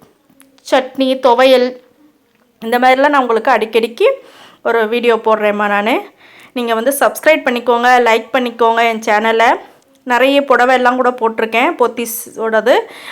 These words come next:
அதையும் பார்க்காதவங்க போய் பாருங்க. இந்த மாதிரி சமையலும் நான் அடிக்கடி போடுவேன் நான் நடு நடுவில். அதையும் பாருங்கம்மா. ஓகேம்மா, இந்த பொடி ரொம்ப டேஸ்ட்டாக இருக்கும், ரொம்ப நல்லாயிருக்கும்.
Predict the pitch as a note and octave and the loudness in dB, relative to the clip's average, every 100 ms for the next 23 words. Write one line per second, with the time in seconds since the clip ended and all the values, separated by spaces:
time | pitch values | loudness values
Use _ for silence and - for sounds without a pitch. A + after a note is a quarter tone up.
0 | - A#3 C4 C4+ A#3+ A#3+ A#3+ A3+ A#3 C#4+ | -2 0 0 2 2 4 0 0 -2 -2
1 | A3 A3 G#3+ G#3+ C#4 E4+ B3+ D4+ - A3 | -2 0 0 0 -4 -2 -2 -2 -2 0
2 | A#3+ B3+ C4+ A#3+ G3+ G3 A3+ A3 G#3+ G#3 | 0 2 0 0 -4 -4 -6 -6 -4 -2
3 | G#3 G3+ G3 F#3+ F#3+ G3 G3 G#3+ F#4 - | -2 -2 -2 -4 -6 -4 -2 0 0 -2
4 | - - - G#3 A#3 B3+ G#3+ G#3 G#3 G3+ | -16 -20 -6 -4 -4 0 0 2 0 -2
5 | A3+ F#4 - _ _ _ - - C#4 E4 | -2 -4 -10 _ _ _ -10 -4 -2 0
6 | D4+ D4+ B3+ A3+ A#3 D4 C#4+ A#3 C#4 F#4+ | 0 0 0 -2 -2 -2 -4 -4 -4 0
7 | A4+ A4+ D#4+ D#4+ D4 C#4 C#4 E4 C4 C4 | 0 0 -4 0 2 2 -2 -6 -6 -4
8 | D4+ C4+ B3+ B3+ B3+ - | 0 2 4 2 0 -4